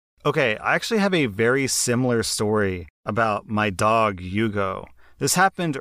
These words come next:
right after I got my dog, when he was just still a very young puppy. We were still kind of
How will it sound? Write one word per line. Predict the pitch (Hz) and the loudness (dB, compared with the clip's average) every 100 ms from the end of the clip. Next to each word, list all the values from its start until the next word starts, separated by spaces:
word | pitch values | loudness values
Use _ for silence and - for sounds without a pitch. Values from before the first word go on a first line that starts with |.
| - | -8
right | 113 104 131 156 | -2 0 0 0
after | 139 - 135 | -4 -2 -2
I | 107 | 0
got | 95 107 120 | 0 -2 -2
my | 110 98 | -6 -4
dog, | 95 92 107 120 120 | -2 0 0 0 -2
when | 113 110 | -6 -6
he | - | -4
was | 139 135 - | -2 -2 0
just | 120 104 - - | -2 -2 -6 -10
still | - 135 135 | -4 -2 -2
a | 117 110 | -4 -4
very | 98 135 165 | 0 0 2
young | 156 151 | 0 0
puppy. | - 117 - 113 113 | 0 -2 0 -2 -2
We | 113 110 | -4 -4
were | 104 | -4
still | 139 | -4
kind | - 127 | -4 -2
of | 123 | -2